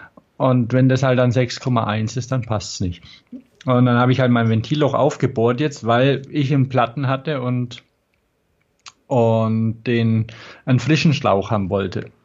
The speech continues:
<clears throat> und keinen, der irgendwie eiert, weil er einen Flecken drauf hat. Ich hab ihn schon geflickt, also keine Bange, ich bin schon so ein Repair-Typ auch, hab ich als Ersatzschlauch dabei, den geflickten, aber, ähm, ich wollte einfach einen frischen haben.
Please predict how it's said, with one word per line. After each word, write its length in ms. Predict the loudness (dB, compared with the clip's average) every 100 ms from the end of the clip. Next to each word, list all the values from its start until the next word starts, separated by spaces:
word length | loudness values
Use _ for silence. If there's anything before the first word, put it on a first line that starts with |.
| -2
<clears throat> 60 | 2 4 2 -2
und 200 | -6 -6
keinen, 260 | -4 -2 0
der 140 | -2
irgendwie 420 | -2 -4 -4 -2
eiert, 380 | 0 2 2 0
weil 120 | -2
er 60 | -2
einen 80 | -6
Flecken 400 | -4 -4 -2 -2
drauf 280 | -2 -2
hat. 180 | -4 -6 -14 -16 -16 -18 -2
Ich 80 | 0
hab 100 | 4
ihn 140 | 2
schon 180 | 4 2
geflickt, 480 | 0 0 -2 -2 -4
also 220 | -2 -2
keine 260 | -2 0 0
Bange, 280 | 0 2 0
ich 100 | -2
bin 160 | -4
schon 160 | -2 -2
so 100 | -2
ein 140 | -2
Repair-Typ 680 | 0 -2 2 2 2 2 0
auch, 260 | 2 2 2
hab 160 | -2
ich 120 | -2 -4
als 140 | -2
Ersatzschlauch 640 | -2 -2 -4 -4 -4 -4
dabei, 300 | -6 -4 -2
den 180 | -2 -2
geflickten, 600 | -4 -4 -4 -4 -8 -4
aber, 380 | 0 2 2 2 -2 -12 -18 -20 -8
ähm, 440 | -2 0 2 0 -2
ich 140 | -2
wollte 240 | 0 2 2
einfach 240 | 2 2
einen 160 | 2 0
frischen 420 | 0 -2 0 -2
haben. 280 | -2 -4